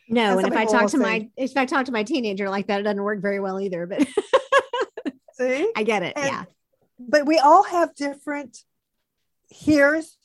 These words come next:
Speaker 2: the first thing they can do. And this is what I have a lot of my clients do. Listen to your tone and to who you're talking to. Just listen to how you're talking to the different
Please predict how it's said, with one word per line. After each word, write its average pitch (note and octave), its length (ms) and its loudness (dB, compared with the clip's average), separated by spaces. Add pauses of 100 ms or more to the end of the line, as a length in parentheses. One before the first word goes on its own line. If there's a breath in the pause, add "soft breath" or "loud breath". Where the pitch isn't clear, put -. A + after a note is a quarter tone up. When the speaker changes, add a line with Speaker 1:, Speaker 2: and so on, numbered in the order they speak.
Speaker 2:
the G#3+ 80 -12
first G#3+ 400 -2
thing A#3+ 120 -6
they A3+ 120 -4
can A#3 240 -8
do. F3 340 -6 (960)
And G#3 200 -4
this G#3+ 140 -2
is G#3 100 -6
what G3 120 -2
I F#3+ 80 -4
have F#3+ 240 -6
a F3+ 40 0
lot F3+ 160 0
of F3 60 -4
my E3+ 80 -6
clients E3+ 420 -12
do. D#3 380 -10 (840)
Listen B3 360 -2
to A#3+ 100 -8
your G3+ 160 -2
tone F#3+ 560 -8
and F#3 260 -10 (140)
to G#3+ 120 -4
who G#3 140 -4
you're F3+ 140 -6
talking F3+ 440 -12
to. D#3+ 320 -10 (240)
Just F#3+ 280 -12
listen G#3+ 360 -2
to G#3+ 200 -4
how F#3+ 180 -8
you're G3 160 -6
talking F#3 420 -10
to F3 60 -6
the F3 120 -8
different F3 380 -10